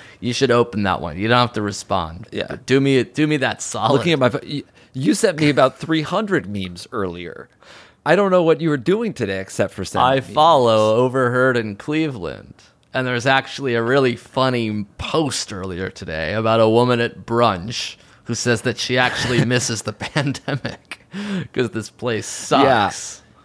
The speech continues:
Speaker 1: Yeah.
Speaker 2: Okay, so if you th-, see that and you think it's funny, why does, why do you need to send it to me?
Speaker 1: 'Cause I,
Speaker 2: Why do I also have
Speaker 1: I'll,
Speaker 2: to see
Speaker 1: I'll
Speaker 2: it?
Speaker 1: post
Speaker 2: Why do
Speaker 1: it
Speaker 2: I
Speaker 1: on
Speaker 2: have
Speaker 1: the
Speaker 2: to see
Speaker 1: story.
Speaker 2: everything that
Speaker 1: <laughs>
Speaker 2: you see?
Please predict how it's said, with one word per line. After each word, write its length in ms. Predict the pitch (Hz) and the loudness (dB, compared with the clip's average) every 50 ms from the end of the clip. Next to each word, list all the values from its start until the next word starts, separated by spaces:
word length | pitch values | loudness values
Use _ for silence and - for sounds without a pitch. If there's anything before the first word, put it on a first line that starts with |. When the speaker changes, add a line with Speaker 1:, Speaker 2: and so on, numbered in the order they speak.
| _ _ _ _ _ - | _ _ _ _ _ -10
Speaker 1:
Yeah. 420 | - 82 82 82 78 76 78 76 113 | -6 -4 -4 -4 -4 -4 -4 -4 -4
Speaker 2:
Okay, 240 | 117 - 135 107 - | -2 -2 -2 -4 -4
so 240 | - - - 165 151 - | -2 0 0 0 2 2
if 260 | - 175 165 - - - | 2 0 0 0 0 0
you 140 | 240 226 | 0 0
th-, 100 | 202 - - - | 0 -4 -12 -18
see 280 | - - - 180 175 160 | -14 -8 -4 -2 0 2
that 180 | 160 156 147 | 2 2 2
and 100 | - 123 | 2 0
you 80 | 147 143 | -4 -2
think 180 | 151 151 143 | -2 -2 0
it's 140 | 139 131 - | -2 -2 -4
funny, 380 | - - 135 135 131 123 117 - | -4 -4 -4 -2 -2 -2 -6 -6
why 320 | - 120 131 135 160 175 | -2 2 2 4 4 4
does, 200 | 165 170 151 - - | 2 0 -4 -6 -4
why 260 | - 131 131 135 147 160 | 0 2 4 4 4 2
do 120 | 135 147 | -2 -4
you 100 | 151 151 | -6 -6
need 220 | 147 147 147 139 | -4 -4 -6 -6
to 120 | - 143 135 | -6 -8 -6
send 280 | - - 139 131 120 | -4 -4 -4 -4 -4
it 100 | 127 - - | -6 -8 -8
to 100 | - 127 | -8 -8
me? 500 | 113 107 113 127 131 117 95 - - - _ | -8 -8 -8 -8 -8 -8 -10 -12 -16 -16 _
Speaker 1:
'Cause 120 | - 127 123 | -6 -2 0
I, 120 | 127 123 | 2 2
Speaker 2:
Why 200 | 120 123 135 151 | 4 4 4 4
do 140 | 147 139 135 | 4 2 2
I 220 | 131 131 143 151 | 2 2 4 4
also 420 | 147 135 139 160 160 - 131 104 95 | 4 2 2 0 -2 -2 -2 -2 -2
have 200 | 98 101 104 - | -2 -4 -4 -4
Speaker 1:
I'll, 60 | - | -6
Speaker 2:
to 100 | - 107 | -10 -10
see 160 | - - - 143 | -10 -4 0 0
Speaker 1:
I'll 100 | 156 214 | 0 0
Speaker 2:
it? 40 | - | -2
Speaker 1:
post 260 | - 160 135 131 - | -4 -4 -4 -2 2
Speaker 2:
Why 100 | - 156 | 2 4
do 60 | 196 220 | 4 4
Speaker 1:
it 20 | |
Speaker 2:
I 60 | 208 208 | 4 4
Speaker 1:
on 40 | 196 | 4
Speaker 2:
have 80 | 202 202 | 2 2
Speaker 1:
the 60 | 202 | 0
Speaker 2:
to 40 | 190 143 | -2 -4
see 200 | - - 175 151 | -2 -2 -2 0
Speaker 1:
story. 140 | 123 113 151 | 2 4 4
Speaker 2:
everything 460 | 156 - 165 160 147 - 160 147 143 | 4 4 2 2 2 2 0 -2 -2
that 120 | 139 131 120 | -2 -4 -4
Speaker 1:
<laughs> 120 | 135 127 147 | -4 -2 -2
Speaker 2:
you 100 | 156 139 | -2 -2
see? 520 | - - - 107 92 80 67 60 - _ | -2 -6 -6 -6 -8 -8 -10 -16 -18 _